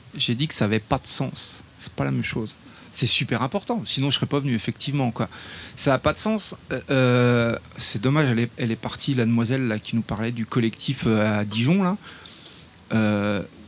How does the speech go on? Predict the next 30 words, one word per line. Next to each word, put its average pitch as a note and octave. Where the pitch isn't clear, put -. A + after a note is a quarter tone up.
où, A#2
euh, A2
elle A#2
donnait B2+
des B2+
exemples, A#2
en G#2+
fait, B2+
euh, G#2+
de, G#2+
de, G2+
de A2
gens C#3
qui -
peuvent A2+
venir A2+
chercher C3
un, A2+
un G2+
cajot A2
de A2+
tomates, B2
euh, G2+
à G2+
un A2
euro. C3
C'est -
génial, D#4+
c'est -
super. C4+